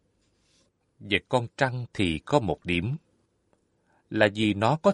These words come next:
thân hình lớn, cái bụng quá to, nên ít khi có vật thực đầy đủ. Thường thì nó chỉ có được chừng mực nào đó thôi. Bậc phạm hạnh cũng tương tự như thế.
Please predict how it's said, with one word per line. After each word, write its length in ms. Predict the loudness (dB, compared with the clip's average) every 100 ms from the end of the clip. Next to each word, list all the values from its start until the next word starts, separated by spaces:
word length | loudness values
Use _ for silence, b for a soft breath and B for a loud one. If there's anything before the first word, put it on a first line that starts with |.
| 2
thân 180 | -2 0
hình 260 | -4 -6
lớn, 400 | -2 0 0 -4 -8 _ _ _ _
cái 120 | -2 -2
bụng 300 | -2 -6 -8
quá 340 | -2 0 0 -4
to, 320 | 2 2 0 -12 _ _ _ _
nên 300 | 0 2 2 0
ít 140 | -2 -4 -6
khi 240 | 0 0
có 180 | 2 0 0
vật 180 | -4 -4
thực 280 | -10 -12 -6
đầy 200 | -4 -2
đủ. 380 | -4 -4 -2 -4 -10 _ _ _ _ _
Thường 260 | 0 0 0
thì 360 | -2 -2 0 -4 -4
nó 140 | -4 -2
chỉ 140 | -4 -2
có 140 | 0 2
được 320 | 0 -4 -4
chừng 300 | -4 -4 -6
mực 140 | -6 -4
nào 200 | -2 -2
đó 280 | -2 -2 -4
thôi. 200 | -4 -6 -6 _ _ _ _ _ _ _ _ -8
Bậc 180 | -4 -4
phạm 260 | 2 2
hạnh 340 | 2 -4 -4 -10 -2
cũng 220 | 0 0 2
tương 260 | 2 2
tự 240 | 0 0 0
như 240 | 0 -2 -2
thế. 260 | -2 -2